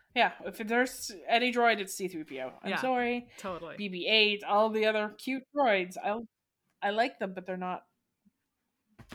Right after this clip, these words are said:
Speaker 2: They're not
Speaker 1: He's got my
Speaker 2: C three P O.
Speaker 1: heart forever, C three P O.
Speaker 2: Totally. Do we wanna talk about, uh, our last trip with Granny and the character interactions that we had with Granny?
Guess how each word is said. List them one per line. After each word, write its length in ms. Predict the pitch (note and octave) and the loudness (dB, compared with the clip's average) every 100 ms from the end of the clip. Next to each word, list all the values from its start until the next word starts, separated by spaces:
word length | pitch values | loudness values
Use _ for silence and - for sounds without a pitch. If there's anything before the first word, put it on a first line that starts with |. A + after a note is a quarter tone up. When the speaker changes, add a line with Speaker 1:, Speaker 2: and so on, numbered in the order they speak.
| - | -14
Speaker 2:
They're 80 | F3+ | -8
not 180 | F3+ F3 | -8 -8
Speaker 1:
He's 160 | G3+ | -8
got 160 | F3 E3+ | -6 -4
my 100 | F3+ | -4
Speaker 2:
C 40 | |
three 40 | F3 | -6
P 20 | |
O. 40 | |
Speaker 1:
heart 120 | D#3 D3+ | -8 -10
forever, 420 | D#3+ C3 D3+ - _ | -10 -10 -12 -18 _
C 160 | - F3 | -16 -16
three 140 | - - | -14 -16
P 160 | - | -14
O. 40 | E3 _ _ | -14 _ _
Speaker 2:
Totally. 360 | - E3 - E3+ _ _ _ _ _ _ _ _ | -20 -20 -20 -20 _ _ _ _ _ _ _ _
Do 100 | C#4 | -10
we 120 | C#4 | -10
wanna 320 | D#4 F4 F4 E4 | -8 -8 -10 -12
talk 300 | - C#4+ C#4+ | -12 -12 -10
about, 300 | C4 C4 A#3+ - | -10 -8 -8 -8
uh, 460 | A3 G#3+ G3+ F#3 - _ _ _ _ - | -6 -4 -4 -6 -10 _ _ _ _ -12
our 280 | G#3 G#3 G#3 | -6 -4 -4
last 920 | G3 F#3+ F#3+ F#3+ F#3+ - - - - _ _ _ _ _ | -8 -8 -4 -4 -6 -12 -20 -20 -20 _ _ _ _ _
trip 260 | - G3 - | -12 -12 -10
with 260 | - F#3 - | -12 -14 -12
Granny 440 | F3+ F3 E3+ E3+ - | -12 -10 -10 -12 -12
and 240 | E3+ E3 | -14 -14
the 240 | E3 E3+ E3+ | -14 -14 -16
character 400 | - E3+ - D#3+ | -16 -16 -14 -16
interactions 640 | E3 - D#3 E3+ D#3+ E3 | -16 -14 -14 -14 -20 -18
that 120 | D#3 | -16
we 80 | - | -16
had 200 | E3+ D3 | -16 -16
with 160 | D#3+ E3+ _ | -16 -18 _
Granny? 600 | - D#3+ D#3 D#3 D#3+ G#3 | -16 -14 -14 -16 -16 -18